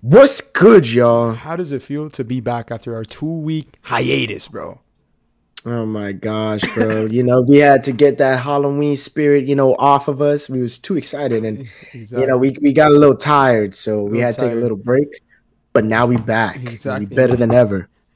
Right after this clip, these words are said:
Speaker 2: Better than ever is right, bro. But think about it. Like, we've been making a podcast every week. It's, it's November right now. We, I think we've been making one every week since, like, the start of September. So, like, you know, sometimes we burn out. O-, obviously, we don't wanna burn out. We wanna keep making these things for you. But, you know,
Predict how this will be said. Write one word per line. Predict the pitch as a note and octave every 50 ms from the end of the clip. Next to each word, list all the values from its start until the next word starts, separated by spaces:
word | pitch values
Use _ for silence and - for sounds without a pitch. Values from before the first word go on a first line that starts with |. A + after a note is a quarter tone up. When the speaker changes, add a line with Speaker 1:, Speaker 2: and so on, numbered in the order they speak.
| -
Speaker 2:
Better | - C3 B2 C#3 D3+ E3 D#3
than | C#3+ C3 C#3
ever | C#3+ C#3+ C3+
is | B2+ A2+ A2
right, | A#2+ B2+ B2 A#2 A#2
bro. | A#2 A2+ A2 A2 A2
But | G#2 A#2+ A#2+
think | - D#3+ D#3
about | C#3 C3+ C3 B2+
it. |
Like, | B2+ B2+ B2 A#2+ A2
we've | B2+ E3 F#3+ D#3+
been | D#3 F3+ D#3+ C#3 C3
making | C#3 D3+ D#3+ D3+ E3+ E3 C#3+
a | B2
podcast | G#2 - C#3+ C#3+ D3 D3 - - D3 C#3+ C#3 -
every | C#3 C#3+ C3+ C#3+ C#3
week. | C3 A#2+ C3+ C#3 C#3+ C3+ - _ -
It's, | - C3+ - -
it's | F#3+ - -
November | F#3 D3 C3+ B2+ A#2 D3 D#3+ D#3+ D#3+ E3+ E3+ F3
right | E3+ E3+ E3+ D#3+
now. | E3 E3+ F3 F3 D#3+
We, | D3 D#3 C#3 _ _ _ _ -
I | D3+ D3
think | - G3+ D3+ C#3+
we've | D3 B2
been | C3 C3 C3+
making | C#3+ D3+ D3+ E3 D3
one | C3+ -
every | - D3+ D#3+ D#3
week | C#3 D3 D3+ -
since, | - D3 B2 -
like, | B2+ -
the | - A#2
start | - - D3+ C#3+ C3+ C3
of | B2
September. | - A#2 G2+ - B2+ A#2+ A#2 G#2+ G#2+ G#2+
So, | - B2+
like, | A#2+ B2 A#2 A2 - _ _ _ _ _ _ -
you | - F#3
know, | F#3 F3 E3+ D#3+ D3+ _ _ _ _
sometimes | - - G3+ G3 F#3+ - F#3+ F#3 F3+ D3+
we | D#3 C#3+
burn | A2+ D3 D3 D3+ D3 D3
out. | C#3+ D3 D3+ -
O-, | - F#2 C#3 -
obviously, | F3 F3+ F3 F3 E3+ - F3+
we | E3
don't | D3+ C#3+ B2+ A#2+
wanna | B2 C#3+ D3 D3
burn | C3+ B2 C#3+ C#3+ C#3+
out. | C#3+
We | C#3 C3
wanna | C#3 D3 C#3 C3+
keep | C3+ - D#3 C#3
making | B2+ C3+ C#3 C#3 C#3 D3 C#3 C3 B2+ B2+ _ _ _
these | - C3 C3 C#3 C3 -
things | - D3 C#3+ C3+
for | - D3
you. | C#3+ C#3
But, | B2+ C3+
you | C3+ C3+
know, | C#3 C3+ C3 B2 A#2